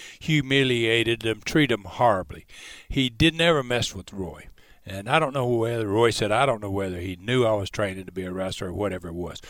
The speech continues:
But when Roy went back the last day he was in Borger, Texas,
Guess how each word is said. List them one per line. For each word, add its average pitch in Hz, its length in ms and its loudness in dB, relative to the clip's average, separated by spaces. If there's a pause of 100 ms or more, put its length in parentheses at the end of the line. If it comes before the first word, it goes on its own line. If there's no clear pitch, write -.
(280)
But 139 200 4
when 151 260 6
Roy 165 500 8
went 160 520 2
back 131 300 -6 (140)
the 98 160 -8
last 120 480 -4
day 113 220 0
he 110 220 -4
was 104 200 -4
in 101 200 -4
Borger, 101 380 -2
Texas, 90 540 -8